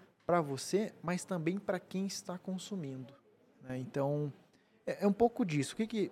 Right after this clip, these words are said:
a gente faz? O que a gente vive, né? Até o propósito da Prox, que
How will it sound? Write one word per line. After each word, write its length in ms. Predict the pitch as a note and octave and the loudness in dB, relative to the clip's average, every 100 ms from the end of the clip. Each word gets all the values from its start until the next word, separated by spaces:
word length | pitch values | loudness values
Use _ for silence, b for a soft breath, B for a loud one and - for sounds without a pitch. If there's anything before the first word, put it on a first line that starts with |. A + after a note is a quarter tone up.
| - | -2
a 80 | E3+ | 0
gente 200 | F3+ - | 0 2
faz? 360 | D3 A#2+ - B B B _ | 2 2 -2 B B B _
O 80 | G3 | 2
que 80 | B3+ | 4
a 40 | |
gente 200 | A#3+ - | 4 4
vive, 320 | A3 G3+ - - - _ | 2 0 -2 -16 -20 _
né? 100 | C#3+ | 0
Até 120 | C#3+ | 6
o 60 | E3 | 6
propósito 600 | F#3+ F3 D3+ D#3 C#3+ C3 | 6 4 6 4 4 -2
da 140 | B2+ | -6
Prox, 560 | - A#2+ A#2 - - - - | -4 -6 -6 -10 -14 -16 -18
que 240 | - C#3+ | -4 -4